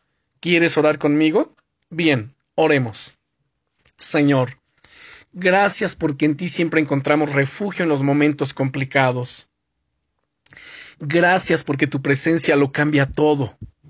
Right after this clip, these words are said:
y nos da fuerzas para levantarnos de nuevo. Te pido por mi querido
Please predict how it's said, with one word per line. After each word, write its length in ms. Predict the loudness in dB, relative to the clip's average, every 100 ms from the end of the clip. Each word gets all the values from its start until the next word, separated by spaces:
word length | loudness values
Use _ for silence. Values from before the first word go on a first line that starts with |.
| -2
y 100 | 2
nos 160 | 2
da 140 | 2 0
fuerzas 720 | -2 -8 -2 0 0 -2 -2
para 220 | 0 2
levantarnos 680 | 4 4 2 2 0 2 0
de 80 | 2
nuevo. 400 | 2 2 0 -6 _ _ -20 -20 -20 _ _ _
Te 100 | -8
pido 280 | -4 -2 0
por 200 | 0 0
mi 140 | -2
querido 800 | 0 -2 -2 -2 0 0 -2 -4